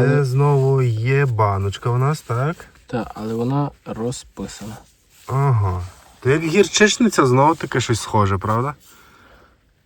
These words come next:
Speaker 2: Естерсон. Ну.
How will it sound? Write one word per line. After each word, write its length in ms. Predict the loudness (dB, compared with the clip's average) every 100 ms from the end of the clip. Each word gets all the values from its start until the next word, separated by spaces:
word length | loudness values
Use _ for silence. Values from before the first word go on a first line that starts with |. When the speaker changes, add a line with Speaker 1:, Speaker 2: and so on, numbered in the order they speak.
| _ _ _ _ _ -20 -20 -20 _ _ _ _ -2
Speaker 2:
Естерсон. 840 | 2 2 0 -6 -4 -4 -2 -2 -2 -10 -20 -20 -20 _ _ -20 -20 _ -20 _ -20 -20 _ _ _ _ -2
Ну. 480 | 2 4 2 0